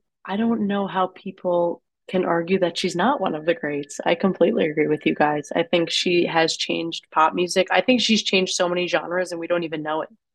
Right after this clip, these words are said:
Right? Like, think about, I, I remember, like, jamming out to Love Story on the bus in high school.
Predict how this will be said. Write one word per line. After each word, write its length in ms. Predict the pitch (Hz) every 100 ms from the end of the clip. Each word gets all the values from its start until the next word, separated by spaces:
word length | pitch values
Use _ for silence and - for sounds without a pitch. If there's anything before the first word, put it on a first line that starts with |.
| _ _ _ _ _ _ _
Right? 120 | - 196
Like, 180 | 190
think 180 | - 208
about, 260 | 202 190 -
I, 140 | 175 175
I 60 | 180
remember, 380 | 175 180 175 180
like, 200 | 160 147
jamming 340 | 170 165 165
out 180 | 165 156
to 80 | 160
Love 240 | 151 147
Story 480 | - 180 175 180 180
on 380 | - 165 160 165
the 80 |
bus 460 | 151 170 156 147 -
in 140 | 190 160
high 200 | 160 160
school. 500 | - 165 151 151